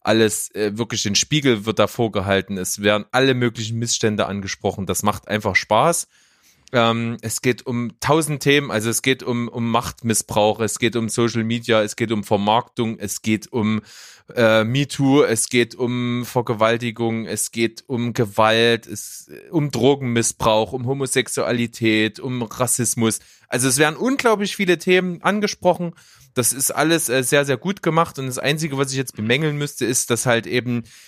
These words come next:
neben den großen Hauptfiguren die kleineren Figuren halt jetzt nicht so die überragend ausgestaltetsten Charaktere sind, auch nicht so extrem super besetzt sind, ähm,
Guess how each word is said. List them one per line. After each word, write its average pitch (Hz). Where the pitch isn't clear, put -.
neben 147
den 127
großen 156
Hauptfiguren 147
die 123
kleineren 135
Figuren 127
halt 117
jetzt 113
nicht 135
so 127
die 113
überragend 120
ausgestaltetsten 139
Charaktere 123
sind, 123
auch 98
nicht 113
so 143
extrem 131
super 135
besetzt 110
sind, 139
ähm, 113